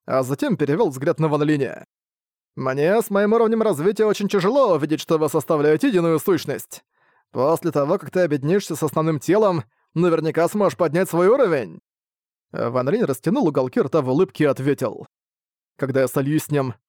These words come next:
то смогу достичь средней стадии трансформации души». Основное тело, содрогнувшись, соединилось с Ван Линем, он мелко затрясся, глаза его заблестели холодом, затем он обхватил голову руками и воскликнул: «Это очень приятное ощущение».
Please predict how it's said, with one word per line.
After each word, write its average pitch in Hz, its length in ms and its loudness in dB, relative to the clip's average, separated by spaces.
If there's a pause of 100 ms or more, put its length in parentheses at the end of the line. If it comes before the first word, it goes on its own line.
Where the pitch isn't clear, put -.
(180)
то 135 160 2
смогу 147 280 0
достичь 143 320 -2
средней 139 360 -2
стадии 135 320 -2
трансформации 165 600 0
души». 139 480 -2 (720)
Основное 147 640 0
тело, 208 240 0
содрогнувшись, 147 680 -2
соединилось 143 480 0
с - 60 -12
Ван 123 140 -4
Линем, 156 380 0 (360)
он 156 300 0
мелко 147 300 0
затрясся, 143 720 -2 (120)
глаза 123 420 -2
его 151 160 2
заблестели 135 440 -2
холодом, 143 540 0 (440)
затем 123 540 -2
он 160 80 0
обхватил 143 460 -2
голову 147 320 2
руками 151 300 0
и 143 40 4
воскликнул: 135 640 -2 (720)
«Это 135 280 2
очень 156 400 0
приятное 160 500 2
ощущение». 135 720 -2